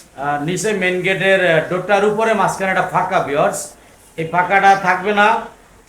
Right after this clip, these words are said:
এটা মেশিন করলে ডোরটা যখন সেটিং করা হবে তখন সৌন্দর্যটা বেড়ে যাবে। আমরা তো আপনাদেরকে দেখানোর জন্য প্র্যাকটিক্যাল একটু দাঁড় করাইছি just। আহ, এই ডোরটা চৌকাঠের মাঝখানে বসবে এবং যে দুই পাশে আপনারা যে পিলারের মতো ডিজাইন দেখতে পাচ্ছেন,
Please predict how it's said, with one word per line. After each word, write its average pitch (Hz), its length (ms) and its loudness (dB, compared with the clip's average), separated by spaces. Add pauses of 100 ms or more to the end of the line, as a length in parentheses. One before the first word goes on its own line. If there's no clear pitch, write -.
(180)
এটা 180 240 2
মেশিন 185 440 -2
করলে 214 240 4
ডোরটা 208 320 -2
যখন 208 300 2
সেটিং 208 460 -2
করা 214 220 4
হবে 175 280 6
তখন 185 500 -2
সৌন্দর্যটা 196 520 0
বেড়ে 156 280 2
যাবে। 123 340 -2 (480)
আমরা 175 240 -2
তো 202 140 -2
আপনাদেরকে 202 460 2
দেখানোর 190 420 0
জন্য 196 180 0
প্র্যাকটিক্যাল 202 600 2
একটু 185 200 0
দাঁড় 170 260 4
করাইছি 180 400 0
just। 156 380 -2 (680)
আহ, 139 260 -4
এই 165 100 -2
ডোরটা 208 520 6 (100)
চৌকাঠের 190 400 4
মাঝখানে 185 440 0
বসবে 190 320 4
এবং 180 340 2
যে 170 440 0 (280)
দুই 160 200 -2
পাশে 208 360 4
আপনারা 202 340 4
যে 196 120 0 (120)
পিলারের 226 340 6
মতো 220 220 2
ডিজাইন 180 300 -2
দেখতে 170 240 -6
পাচ্ছেন, 165 480 -2